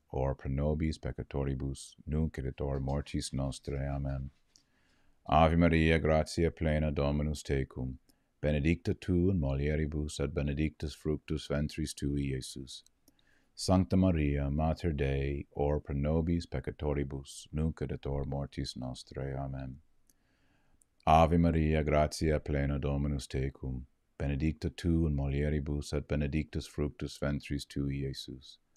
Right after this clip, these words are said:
Sancta Maria, Mater Dei, ora pro nobis peccatoribus, nunc et at hora mortis nostrae. Amen. Ave Maria, gratia plena Dominus tecum,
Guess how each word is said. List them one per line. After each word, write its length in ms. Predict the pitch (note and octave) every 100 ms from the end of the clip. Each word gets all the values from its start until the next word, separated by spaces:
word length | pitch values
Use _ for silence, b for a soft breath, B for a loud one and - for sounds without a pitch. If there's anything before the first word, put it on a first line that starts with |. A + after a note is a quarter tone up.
| _ _ _ _ _ -
Sancta 400 | - F2 - F2
Maria, 520 | E2+ D2+ C#2+ C#2+ C#2
Mater 380 | D2 D2 - C#2+
Dei, 600 | C2+ C#2 B1 C2 B1+ B1
ora 280 | - C#2 C#2
pro 160 | - C2+
nobis 480 | C#2 D2+ D#2 D#2
peccatoribus, 960 | - C#2 C#2 - D2 C#2 C2+ C2+ C2+ - D2
nunc 280 | D2+ D#2
et 80 | D2+
at 140 | C2+ C#2
hora 180 | C2+
mortis 480 | C2+ C2+ C2+ C#2 C2
nostrae. 560 | A#1+ B1 - - C2+ B1+
Amen. 400 | B1+ B1+ B1 B1 _ _ _ _ _ _ _ _ _ _ _ _ _ _ b b b b b b
Ave 280 | - D#2 D#2
Maria, 460 | D#2+ D2+ D#2 D2 D2
gratia 540 | C#2+ D2 C#2 D2+ D2
plena 440 | - D2+ C#2+ C#2+
Dominus 500 | C#2 D2 C#2+ C#2+ C#2+
tecum, 560 | - C2+ C2 - C2 C2+